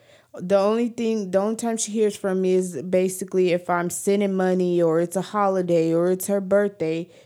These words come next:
Tyshawn, it's a different story. So w-, I just feel like with Kasha, there's a lot of stuff that needs to be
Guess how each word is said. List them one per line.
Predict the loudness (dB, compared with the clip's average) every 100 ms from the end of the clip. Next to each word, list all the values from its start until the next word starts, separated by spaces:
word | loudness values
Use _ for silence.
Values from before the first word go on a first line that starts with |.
| _
Tyshawn, | -8 -6 -6 -4 -4 -6
it's | -6 -8
a |
different | -6 -8 -10 -16
story. | -10 -6 -6 -8 -12
So | -10 -10 -10 -12 _ _ _ _ _ _ -8
w-, | -8 -8 -10
I | -6 -6
just | -6 -6
feel | -2
like | -2 -2
with | -6 -6
Kasha, | -4 -4 -2 -6 -4
there's | 0 0 0 -4 -8
a | -6 -4
lot | -4 -4 -2 -2 -2 -4
of | -8
stuff | -10 -8 -8 -10
that | -10
needs | -8 -10 -10 -10
to | -10
be | -8 -10 -10 -10